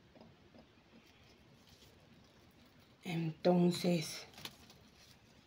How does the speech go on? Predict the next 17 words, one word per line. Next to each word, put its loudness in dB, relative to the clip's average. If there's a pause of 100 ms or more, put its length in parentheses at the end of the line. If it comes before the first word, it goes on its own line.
(180)
con 4
esos 4
hice -2
el 0
intercambio. 2
También 6
aquí 0
tengo 4 (420)
un 6
nopalito 4
o 0
una 4
tuna 10 (840)
que 4 (3250)
es 0
de 4
fruto 6